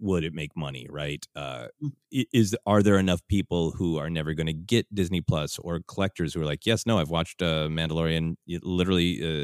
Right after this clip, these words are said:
Speaker 1: uh, six times on Disney Plus, but I still want it on my shelf. I still wanna hold it in my hand." Uh, in that question of,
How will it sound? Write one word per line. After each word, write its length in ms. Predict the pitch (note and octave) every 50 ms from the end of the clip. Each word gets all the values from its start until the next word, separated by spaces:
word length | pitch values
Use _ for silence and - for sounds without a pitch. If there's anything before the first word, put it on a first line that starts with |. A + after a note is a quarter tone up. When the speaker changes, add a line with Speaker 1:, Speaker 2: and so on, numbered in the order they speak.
| C#2 C#2+
Speaker 1:
uh, 40 | B1 G1+
six 320 | - - - - B2+ - -
times 440 | - A2+ G2+ F2+ E2+ D#2+ - -
on 140 | - F2+ F#2 E2+
Disney 240 | E2+ D#2 - D#2+
Plus, 240 | D2 - E2 D2+ -
but 100 | - E2
I 80 | D#2+ D#2
still 300 | - - - F2+ E2 E2
want 320 | D#2+ D#2 E2 E2+ F2 E2+
it 100 | E2+ D2
on 160 | - E2 D#2+
my 80 | D#2+ D#2
shelf. 280 | D2+ - - E2 D2+ -
I 40 | -
still 160 | C#2+ - D2+
wanna 160 | D2+ D2+ C#2+ C2
hold 260 | - F2 E2+ D#2+ D2+
it 100 | D#2 D#2+
in 80 | D#2+
my 140 | D#2 D2+ D2
hand." 360 | D2 E2+ E2+ E2 D2+ C#2+ C#2+ - _ _ _ _ _ _ -
Uh, 220 | D2+ D2 C#2+ C#2+ - -
in 80 | F2 D#2+
that 180 | D2 C#2+ C#2+ -
question 320 | - D#2+ D2+ - - D2
of, 80 | C#2+